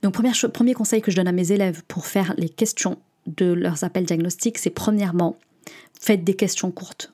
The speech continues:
Vos phrases à rallonge, dont on se rappelle même plus du début de la question, où on vous demande de reformuler, vous perdez la personne avant même la fin de votre question, c'est une mauvaise question. Ça, c'est pas normal de poser des questions en rallonge et que les personnes soient obligées de vous faire répéter, de vous demander de préciser, et cetera.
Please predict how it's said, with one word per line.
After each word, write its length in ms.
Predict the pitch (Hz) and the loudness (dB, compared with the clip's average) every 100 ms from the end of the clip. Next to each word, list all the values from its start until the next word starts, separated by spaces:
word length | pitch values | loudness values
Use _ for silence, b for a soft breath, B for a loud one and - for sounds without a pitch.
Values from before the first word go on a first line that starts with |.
| - | -4
Vos 140 | 175 | -2
phrases 360 | 190 - 254 202 | -2 -2 0 2
à 40 | |
rallonge, 640 | 170 175 185 175 165 151 - | 2 2 0 0 -2 -6 -8
dont 140 | 175 165 | -6 -4
on 60 | |
se 100 | 185 | -2
rappelle 220 | - 180 190 | 0 0 2
même 160 | 247 | 2
plus 180 | 240 262 | 2 2
du 140 | 190 | 2
début 320 | 170 196 185 196 | 2 2 2 0
de 80 | |
la 80 | 185 | 0
question, 480 | 185 175 - 165 156 B B B | -2 -6 -6 -6 -6 B B B
où 60 | 196 | 0
on 60 | |
vous 140 | 185 190 | 2 2
demande 220 | 226 233 | 2 2
de 80 | 180 | 0
reformuler, 800 | 180 214 - 196 190 180 175 233 - | 2 0 2 -2 0 0 0 -4 -12
vous 180 | 165 | -10
perdez 320 | 175 226 202 196 | -2 0 2 0
la 120 | 180 | -2
personne 440 | 175 - - 180 202 - _ | -4 -4 -4 -4 -6 -14 _
avant 320 | 190 180 185 | -2 0 0
même 220 | 175 190 | 0 0
la 140 | 208 160 | 0 -2
fin 180 | - | -4
de 60 | 190 | -4
votre 180 | 165 - | -4 -6
question, 300 | 175 - 208 | -6 -4 -4
c'est 240 | 185 - | -4 -2
une 100 | 175 | -2
mauvaise 360 | 175 180 170 - | 0 0 -2 -4
question. 340 | - - - _ B B B B B B B - | -8 -10 -12 _ B B B B B B B -6
Ça, 200 | - 226 | -2 0
c'est 160 | 220 | 0
pas 160 | 190 208 | 0 0
normal 340 | 208 202 208 | 0 0 0
de 60 | 175 | -2
poser 260 | 175 185 | -2 -2
des 120 | 180 170 | -2 -2
questions 320 | 170 - - | -6 -6 -6
en 40 | |
rallonge 400 | 156 165 180 214 - | -2 -2 -2 -4 -6
et 60 | |
que 80 | 180 | -6
les 60 | 175 | -4
personnes 300 | 170 - 196 | -4 -6 -6
soient 80 | 175 | -4
obligées 160 | 160 | -4
de 80 | 190 | -4
vous 60 | - | -4
faire 160 | 165 | -4
répéter, 400 | 190 190 190 190 | -4 -4 -2 -4
de 60 | 180 | -4
vous 40 | |
demander 240 | 165 170 180 | -4 -4 -4
de 60 | |
préciser, 520 | - 190 - 175 190 | -4 -6 -4 -2 -2
et 80 | - | -4
cetera. 380 | 170 180 175 151 | -6 -6 -6 -8